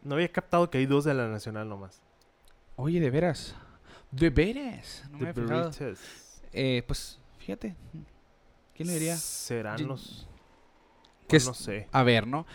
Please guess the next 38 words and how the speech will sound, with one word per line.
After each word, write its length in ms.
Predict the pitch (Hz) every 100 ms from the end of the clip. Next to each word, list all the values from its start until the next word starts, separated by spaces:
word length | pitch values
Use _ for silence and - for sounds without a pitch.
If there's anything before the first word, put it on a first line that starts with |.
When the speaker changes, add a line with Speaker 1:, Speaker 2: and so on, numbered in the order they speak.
| - -
Speaker 2:
Eh, 300 | - 165 170 -
pues 240 | 208 -
Robert 380 | 180 196 240 226
contra 260 | 208 185 143
Rutschman. 440 | 113 - 113 98 - - - _ _ _
Speaker 1:
Robert. 340 | - - 107 - - _ _ _ _ _ _ _ _ _ _ _ -
Speaker 2:
Así, 360 | - - 123 117
Speaker 1:
Por 100 | 127
mucho. 60 | 120 123
Speaker 2:
fácil. 160 | 107 - -
Speaker 1:
Sí. 160 | - 107
Speaker 2:
Yo 120 | 147
también 160 | 170 160
digo 140 | 160
Robert. 320 | 139 110 98 -
Yo 60 | -
Speaker 1:
Por 80 |
Speaker 2:
digo 240 | 123 131 135
Luis 160 | 131
Speaker 1:
mucho. 100 | 120
Speaker 2:
Robert. 300 | 117 117 104 - - - -
Speaker 1:
Por 100 | -
Speaker 2:
Luego, 340 | 151 165 147 113
Speaker 1:
mucho. 100 | - - -
Speaker 2:
Alonso 420 | 131 143 151 160
contra 240 | 160 143 120
Rodríguez. 840 | 117 117 123 110 95 - - - - - _ - - - - - _
Speaker 1:
Ahí 280 | 110 113 120
va 80 | 143
a 40 |
estar 300 | 131 - 139
muy, 640 | 147 151 156 185 208 220 -
muy 420 | 151 147 151 180
cerrado. 680 | 175 175 160 160 180 196 202 - - - - _ -
Va 60 | 110
a 20 |
estar 240 | - 131
fuerte, 580 | 127 - 143 147 165 151